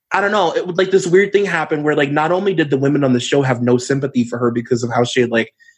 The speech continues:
established herself, like, the viewers had no sympathy for this woman who was, like, clearly having things happen to her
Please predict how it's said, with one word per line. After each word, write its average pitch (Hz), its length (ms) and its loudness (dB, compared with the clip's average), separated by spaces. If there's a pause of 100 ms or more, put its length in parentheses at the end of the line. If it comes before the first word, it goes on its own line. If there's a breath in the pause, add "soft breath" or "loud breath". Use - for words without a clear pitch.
(180 soft breath)
established 135 640 -4
herself, 151 400 0
like, 127 200 0
the 143 100 2
viewers 135 880 2 (480)
had 175 240 0
no 143 240 -2
sympathy 143 500 -2
for 147 140 -2
this 135 240 2
woman 117 320 2
who 139 160 2
was, 131 160 2
like, 120 200 0
clearly 131 460 2
having 117 380 -2
things 117 260 -2
happen 120 320 0
to 127 60 2
her 143 340 0